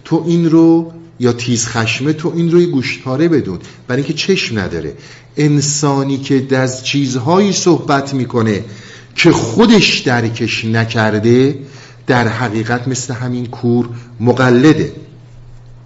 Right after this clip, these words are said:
«گر سخن گوید ز مو باریکتر، آن سرش را زان سخن نبود خبر.» میگه ممکنه خیلی صحبت‌ها بکنه، ممکنه خیلی حرفا بزنه،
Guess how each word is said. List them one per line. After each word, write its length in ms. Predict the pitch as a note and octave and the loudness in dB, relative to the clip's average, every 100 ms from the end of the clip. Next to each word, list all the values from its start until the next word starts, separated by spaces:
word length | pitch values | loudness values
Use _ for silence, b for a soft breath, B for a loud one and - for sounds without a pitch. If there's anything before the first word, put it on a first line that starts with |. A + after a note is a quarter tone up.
| - B B B B B B - | -20 B B B B B B 2
«گر 260 | D3+ D3+ D3 | 4 4 2
سخن 580 | - D#3 - G3 G3+ | 2 0 2 2 4
گوید 440 | C#3 B2 A2+ A2+ G#2+ | 4 4 4 2 2
ز 180 | G2+ B2+ | 0 2
مو 300 | C3 E3 A#2 | 6 4 4
باریکتر، 1080 | A2+ A2+ A2 A2+ A2 - D3 D3+ E3+ G3+ - B B B B - | 4 6 4 2 -2 -6 -2 0 0 -4 -8 B B B B -2
آن 300 | F3 F#3+ D3 | 2 4 4
سرش 640 | - - F#3+ E3+ B2 - | 0 2 4 4 0 0
را 200 | A#2 G#2+ | 2 2
زان 280 | G2+ B2+ C3 | 2 0 0
سخن 440 | - C3+ A#2+ G3 | -2 -2 0 2
نبود 500 | G3 F#3+ E3 B2+ C3 | 4 2 0 0 -2
خبر.» 440 | - - F2 D2+ - - - B B B B | -2 -12 -12 -12 -16 -20 -20 B B B B
میگه 220 | D3 D3+ G3+ | 0 4 6
ممکنه 640 | F3+ E3+ D3+ D#3+ A#3 B3+ | 6 6 4 4 4 4
خیلی 320 | - F#3 D#3 | 4 2 2
صحبت‌ها 680 | - C#3+ C#3+ C3 A#2 A#2+ G#2+ | 2 0 0 -4 -2 0 0
بکنه، 480 | G2 F#2+ F#2 D#2+ D2 - B B B A#2+ | 0 -2 -6 -6 -12 -14 B B B 2
ممکنه 640 | C#3+ D3 C#3+ C#3+ E3+ G#3+ | 4 6 4 2 2 2
خیلی 360 | G#3 G#3 F3 | 4 4 4
حرفا 540 | E3+ D3+ C3 - C3 A2+ | 0 -2 -6 -2 0 2
بزنه، 580 | A2 G2+ G2 F2 D#2 | 0 -2 -2 -6 -10